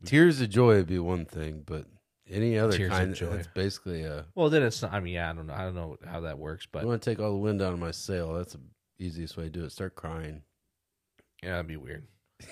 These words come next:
Speaker 2: Yeah.
Speaker 1: You know what I
Speaker 2: That'd
Speaker 1: mean?
Speaker 2: be weird.
Speaker 1: Fuck
Speaker 2: For
Speaker 1: it. I'll,
Speaker 2: sure.
Speaker 1: I'll finish this. I'm leaving.
Speaker 2: Um, so she also gave birth to three children,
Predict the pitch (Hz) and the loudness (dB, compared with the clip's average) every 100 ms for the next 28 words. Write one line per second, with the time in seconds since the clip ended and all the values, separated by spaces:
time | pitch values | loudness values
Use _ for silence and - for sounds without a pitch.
0 | - 82 - 190 - 147 156 123 127 117 | -12 -10 -2 -2 2 0 2 2 4 4
1 | 110 120 101 110 104 - - - - - | 4 4 4 4 2 0 -8 -20 -20 -20
2 | _ - 107 110 101 92 113 76 - 92 | _ 0 4 6 6 6 6 4 -4 -2
3 | 101 92 85 82 - 85 80 87 90 82 | -2 0 -2 -2 -4 -4 -4 -4 -4 -4
4 | 78 82 85 - _ _ _ - 98 90 | -4 -6 -8 -12 _ _ _ -4 0 0
5 | 87 80 98 123 _ _ _ _ _ _ | 0 -4 -12 -16 _ _ _ _ _ _
6 | _ _ - 127 113 - 123 - 117 107 | _ _ -4 0 2 4 4 4 0 0
7 | 101 98 98 - 90 - 107 - 104 90 | 0 2 0 0 -6 -4 -4 -2 -2 -2
8 | 87 80 90 | -2 -6 -8